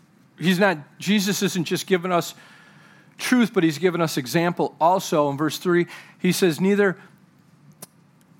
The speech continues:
or I'm sorry, verse four, he says this, he goes, "I must work." Okay, that word work there literally means to toil at an occupation. That's what that word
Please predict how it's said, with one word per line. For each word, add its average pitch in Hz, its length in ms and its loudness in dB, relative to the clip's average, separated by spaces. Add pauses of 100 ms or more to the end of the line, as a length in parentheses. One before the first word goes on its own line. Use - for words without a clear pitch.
(540)
or 160 140 4
I'm 185 80 0
sorry, 147 240 2
verse 160 180 0
four, 170 300 0 (320)
he 180 100 0
says 170 240 0
this, 185 200 0
he 185 80 0
goes, 160 260 0 (280)
"I 208 480 2 (520)
must 170 320 0
work." 180 500 0 (1400)
Okay, 185 380 0 (640)
that 196 160 2
word 233 200 2
work 202 320 2
there 185 160 2
literally 196 280 4
means 190 220 0
to 160 100 -8
toil 190 600 2 (280)
at 175 80 0
an 170 80 2
occupation. 165 880 0 (380)
That's 165 180 -2
what 196 120 0
that 175 180 0
word 175 260 2